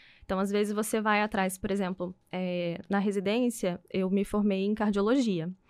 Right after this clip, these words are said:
E aí eu falei, "Bom, primeiro, eu pri-, primeiro vou nichar pra cardiologia e vou procurar por cardiologistas." Segundo, se eu tava começando em São José, eu precisava procurar cardiologistas que já tinham um público ali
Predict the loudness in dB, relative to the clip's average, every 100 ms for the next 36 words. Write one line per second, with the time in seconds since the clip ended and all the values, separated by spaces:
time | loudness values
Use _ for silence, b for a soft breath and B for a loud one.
0 | b b b b b -2 0 2 2 0
1 | 0 0 2 2 2 -2 -6 -2 0 2
2 | 2 0 -2 -2 -2 -4 -6 -6 0 2
3 | 2 2 2 2 2 2 2 0 -2 -2
4 | -2 -2 -2 -2 0 0 0 -2 0 0
5 | -2 -2 -2 -2 -6 -2 2 2 2 -2
6 | -8 -18 -18 -20 b b b -4 -2 2
7 | 2 4 2 0 -2 -2 2 2 2 2
8 | 2 0 -2 -2 0 0 0 -4 -4 -2
9 | -2 -2 -4 -8 -4 -2 -2 -2 -2 0
10 | 0 0 -2 -2 -2 -2 -2 -2 -6 -4
11 | -2 0 0 -2 -2 -2 -2 2 2 2
12 | -2 -2 -4 -4 -8